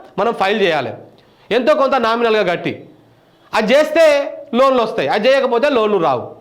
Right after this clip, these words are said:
ఇవాళ రేపు ఐటీ లేకుండా ఏ లోన్లు కూడా ఇస్తలేరు. మరి అట్లా మ్యాక్సిమం చాలామంది చిన్న చిన్న ఉద్యోగం చేసుకుంటే వాళ్ళు కూడా ఐటీలు కడతారు.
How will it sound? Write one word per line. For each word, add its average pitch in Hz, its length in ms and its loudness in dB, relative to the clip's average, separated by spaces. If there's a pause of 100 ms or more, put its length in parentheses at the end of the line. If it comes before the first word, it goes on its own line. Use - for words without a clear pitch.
(420)
ఇవాళ 277 220 0
రేపు 262 560 0 (480)
ఐటీ 269 480 -2
లేకుండా 254 520 2
ఏ 220 220 4
లోన్లు 240 280 0
కూడా 254 160 2
ఇస్తలేరు. 175 460 -2 (320)
మరి 269 160 2
అట్లా 277 220 0
మ్యాక్సిమం 254 520 0
చాలామంది 254 720 -2 (200)
చిన్న 302 160 0
చిన్న 320 120 2
ఉద్యోగం 277 360 2
చేసుకుంటే 247 320 0
వాళ్ళు 226 120 0
కూడా 233 200 2
ఐటీలు 226 280 0
కడతారు. 147 440 -8